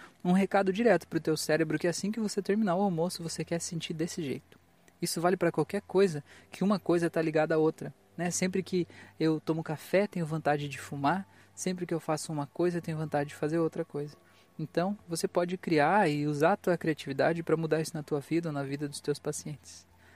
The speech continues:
Tá bom? Então, eu vou contar de um até três. Você pode abrir os olhos em um, dois, três. Muito bem. Seja bem-vindo de volta, seja bem-vinda.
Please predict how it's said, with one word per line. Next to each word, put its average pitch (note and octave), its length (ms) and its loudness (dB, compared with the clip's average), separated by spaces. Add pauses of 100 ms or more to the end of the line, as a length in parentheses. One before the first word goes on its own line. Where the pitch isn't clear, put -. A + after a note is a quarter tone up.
(220)
Tá C#3 100 0
bom? F#3+ 140 4 (280)
Então, E3 100 2
eu D3+ 40 2
vou D#3 80 0
contar D3+ 240 0
de D3 120 -4
um D3+ 40 -2
até D3 180 -2
três. G3 320 4
Você G#3 100 -2
pode F#3+ 240 4
abrir F#3+ 160 2
os G#3+ 160 2
olhos C3+ 320 2
em C#3 140 -4
um, G#3+ 160 0 (520)
dois, D#3+ 600 0 (180)
três. - 560 -2 (720)
Muito F#3 140 -10
bem. G3+ 240 2 (160)
Seja - 240 -6
bem-vindo D3+ 440 -4
de C#3 120 -8
volta, D3+ 400 0
seja C#3 240 -8
bem-vinda. E3 540 0